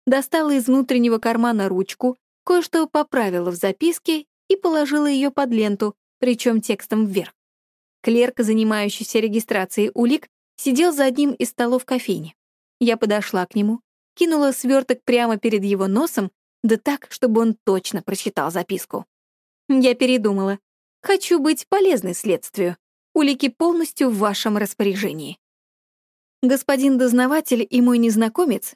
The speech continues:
теперь известный как господин прокурор, смотрели на меня, не отрываясь. На лице господина дознавателя читалось нескрываемое веселье.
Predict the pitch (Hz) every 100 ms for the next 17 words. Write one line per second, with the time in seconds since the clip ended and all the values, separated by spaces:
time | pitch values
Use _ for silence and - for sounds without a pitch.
0 | - - 226 214 208 202 214 202 214 214
1 | 208 208 220 240 202 220 202 220 233 220
2 | 208 208 _ _ _ - - 247 254 349
3 | 339 294 269 262 254 254 254 254 262 214
4 | 160 - - _ _ _ _ _ - 247
5 | 254 254 - 294 247 - 247 247 247 220
6 | 226 220 214 294 - 247 233 233 311 311
7 | 302 262 254 - 262 240 233 233 262 269
8 | 302 - 190 202